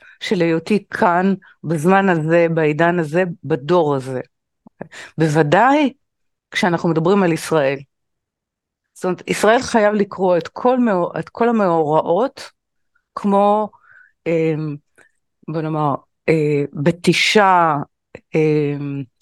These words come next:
לחץ עליו, להגדיר את ה-, את הזהות שלו ואת הערך שלו, כפי שנשמתו מבקשת ממנו. זאת אומרת,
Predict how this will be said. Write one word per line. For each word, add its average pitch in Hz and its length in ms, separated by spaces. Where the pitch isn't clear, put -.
לחץ 175 520
עליו, 156 400
להגדיר 156 960
את 160 140
ה-, 156 360
את - 120
הזהות 170 440
שלו 269 320
ואת 165 260
הערך 196 460
שלו, 254 360
כפי 226 240
שנשמתו 240 960
מבקשת 185 540
ממנו. 143 340
זאת - 60
אומרת, - 300